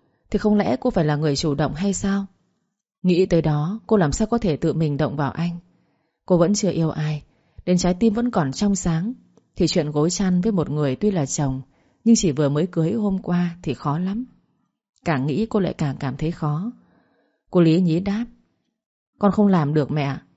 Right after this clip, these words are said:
con sợ." "Con không nên sợ, mẹ xin con, Thảo Nguyên à, mẹ xin con." Bàn tay người mẹ chồng đang với lấy tay của cô.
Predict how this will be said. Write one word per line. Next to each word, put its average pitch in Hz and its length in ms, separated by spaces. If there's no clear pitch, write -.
con 196 160
sợ." 165 300
"Con 180 140
không 180 160
nên 175 180
sợ, 147 260
mẹ 165 200
xin 175 280
con, 175 280
Thảo 139 220
Nguyên 185 240
à, 143 220
mẹ 175 200
xin 202 260
con." 196 300
Bàn 160 180
tay 214 160
người 180 160
mẹ 143 180
chồng 147 300
đang 180 160
với 170 140
lấy 180 140
tay 196 220
của 147 160
cô. 160 340